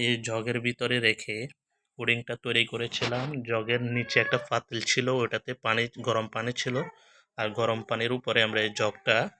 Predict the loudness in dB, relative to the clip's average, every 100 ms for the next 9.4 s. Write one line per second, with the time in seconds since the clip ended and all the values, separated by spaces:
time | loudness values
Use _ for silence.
0 | _ 2 4 4 2 -2 -4 _ _ _
1 | -2 0 2 0 -4 -4 -6 -6 -4 -4
2 | -4 -4 -4 0 2 4 4 0 -4 -2
3 | 0 -2 -4 _ _ _ _ _ -2 -2
4 | 0 0 2 4 2 _ -10 -8 0 0
5 | 2 2 4 6 6 4 0 0 0 0
6 | -2 -4 -12 _ _ -20 -12 -2 0 6
7 | 8 8 4 0 -2 -2 -2 0 -2 -4
8 | -8 -8 -8 -10 -12 -8 -6 -6 -4 -4
9 | -4 4 4